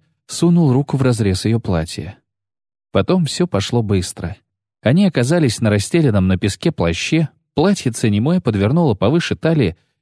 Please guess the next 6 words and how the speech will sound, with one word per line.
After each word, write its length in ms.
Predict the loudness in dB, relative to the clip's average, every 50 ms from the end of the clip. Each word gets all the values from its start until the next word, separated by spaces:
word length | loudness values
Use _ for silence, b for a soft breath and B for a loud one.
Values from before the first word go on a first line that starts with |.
| _ -4
её 260 | 0 2 2 2 2
бёдра 380 | 2 0 0 0 0 0 -2 -2
крепко 440 | 0 0 0 0 0 0 0 0
обхватили 600 | 0 -2 -2 0 0 0 0 0 0 0 0 0
бёдра 340 | 0 0 0 0 2 2 0
мужчины, 600 | 2 0 0 -2 -2 -2 0 0 0 0 -2 -6